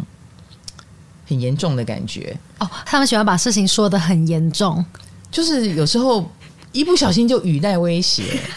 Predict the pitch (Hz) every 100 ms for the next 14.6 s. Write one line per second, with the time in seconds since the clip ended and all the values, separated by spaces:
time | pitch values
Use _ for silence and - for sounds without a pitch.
0 | - - - - - 320 226 208 240 185
1 | - - - - - 180 240 226 175 165
2 | 190 131 143 160 117 - - - 185 214
3 | 185 277 233 302 277 - 247 233 208 170
4 | - - 147 117 - - 247 175 - 175
5 | 175 208 202 135 - - - - 269 220
6 | 262 254 233 208 196 185 165 160 156 127
7 | 160 190 202 196 196 170 151 165 - 202
8 | 202 196 196 196 165 180 143 - - -
9 | - - - - 208 240 185 190 - 214
10 | 208 185 233 190 135 135 147 110 - -
11 | - - - - 392 320 - - - 381
12 | 254 330 277 254 226 156 202 190 160 165
13 | 180 170 - 190 240 254 185 196 175 -
14 | - 202 190 165 -